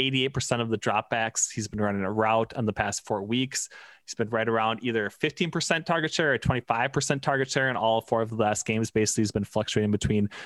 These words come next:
the two extremes. So, um, I do think he's gonna see a lot of Jamal Dean as,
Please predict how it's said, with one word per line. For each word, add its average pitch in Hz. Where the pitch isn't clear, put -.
the 113
two 120
extremes. 131
So, 110
um, 101
I 117
do 135
think 208
he's 208
gonna 190
see -
a 165
lot 147
of 139
Jamal 120
Dean 135
as, 113